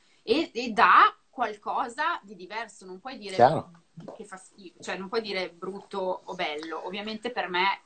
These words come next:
Speaker 1: nei miei gusti personali, il Nebbiolo piemontese è quello, ma perché io sono cresciuta con quello, sono abituata a quello.
Speaker 2: Certo.
Speaker 1: Ma non è, non è, non è, eh, cioè è sorprendente, è,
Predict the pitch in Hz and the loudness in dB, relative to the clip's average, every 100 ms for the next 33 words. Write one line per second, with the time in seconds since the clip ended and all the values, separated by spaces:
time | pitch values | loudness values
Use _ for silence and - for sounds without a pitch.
0 | 180 180 175 208 208 185 208 - 208 190 | -10 -8 -6 -6 -8 -8 -12 -14 -18 -20
1 | _ 165 175 185 190 185 170 185 185 180 | _ -4 0 0 -2 -12 -8 -6 -6 -6
2 | 180 180 - 185 180 - 165 240 240 175 | -12 -12 -8 -8 -8 -12 0 4 4 0
3 | - _ _ 165 185 185 190 180 165 - | -6 _ _ -6 -6 -6 -6 -6 -8 -10
4 | 170 - 196 180 165 170 208 190 196 190 | -14 -12 -8 -6 -4 0 4 4 2 -4
5 | - 170 165 175 160 - 147 165 - _ | -4 -6 -4 -6 -6 -4 -2 -2 -6 _
6 | - - 104 - 214 240 240 330 302 202 | -8 -4 -4 -2 4 6 6 0 -4 -2
7 | 233 330 - _ 214 220 214 214 302 - | -2 -4 -8 _ -14 -12 -10 -6 -8 -10
8 | - 202 196 190 247 285 254 - 185 180 | -18 -16 -12 -10 -8 -10 -10 -16 -18 -16
9 | 180 262 226 233 294 269 262 233 185 165 | -4 -2 -2 -4 -6 -10 -8 -8 -6 -6
10 | 170 170 160 175 208 202 196 | -6 -10 -8 -4 0 0 -2